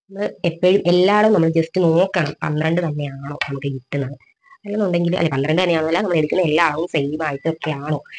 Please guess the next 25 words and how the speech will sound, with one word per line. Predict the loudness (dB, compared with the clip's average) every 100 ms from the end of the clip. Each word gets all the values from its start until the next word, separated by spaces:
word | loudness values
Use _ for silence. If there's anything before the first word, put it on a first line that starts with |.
| -4
കിട്ടുന്നതെന്നൊക്കെ | -2 2 2 2 0
നോക്കുക. | -2 0
അല്ലെങ്കിൽ | 0 2
നമ്മൾ, | 0 -2 0
ഞാൻ | 0
ആദ്യമായിട്ടൊക്കെ | 2 2 2 -2
സ്റ്റിച്ച് | -4 0
ചെയ്യുമ്പോൾ | 0 0 -2
ഭയങ്കര | -2 -2 0
ബുദ്ധിമുട്ടൊക്കെ | 0 0 -2 -4
വരും | -8 -18
കേട്ടോ, | -16 -16 -10 -10 -10 _ -18 -18
സ്റ്റിച്ച് | -20 _ -14 -10 -4
ചെയ്യുന്ന | -2 0 -2
സമയത്ത്. | -4 -8 -8 -10 -12 _ _ _ -14
പിന്നെ | -8 -8
ഇനി | -10 -20 -8 0
നമുക്ക് | 2 2
ചെസ്റ്റ് | 0 0 2
വരുന്നത്, | 2 0 -2 -4 -2
ആ, | -4 -4
ചെസ്റ്റ്, | -6 -6 -4 -4 -4
ആ, | -4 -2
round | 0 2 2
വരുന്നത്, | 0 -4 -6